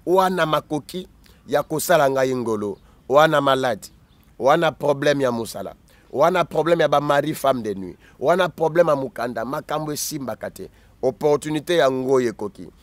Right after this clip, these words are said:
Nzambe apesa yo bilaka. Kobanda janvier. Yaya kolongola espoir te. Décembre nano ekoki te. Nzambe ya alliance akosala yo bikamwa. Yango de partout esika ozali. Soko olingi obenga biso.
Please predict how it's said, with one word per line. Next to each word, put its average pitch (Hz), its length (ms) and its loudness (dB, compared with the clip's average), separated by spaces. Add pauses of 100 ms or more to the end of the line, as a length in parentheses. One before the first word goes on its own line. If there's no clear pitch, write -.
(120)
Nzambe 196 480 4
apesa 147 340 2
yo 139 100 2
bilaka. 107 500 -6 (320)
Kobanda 147 540 4
janvier. 117 520 -2 (220)
Yaya 160 280 4
kolongola 139 400 2
espoir 123 380 2
te. 98 220 -14 (200)
Décembre 165 640 4
nano 139 140 2
ekoki 107 300 -6
te. 98 180 -10 (180)
Nzambe 151 520 2
ya 147 100 6
alliance 143 480 4 (220)
akosala 127 420 0
yo 117 60 2
bikamwa. 98 500 -6 (240)
Yango 156 340 4
de 165 160 0
partout 143 360 2
esika 123 340 -6
ozali. 101 400 -6 (140)
Soko 190 380 0
olingi 175 600 -2 (1200)
obenga 151 520 2
biso. 147 420 -4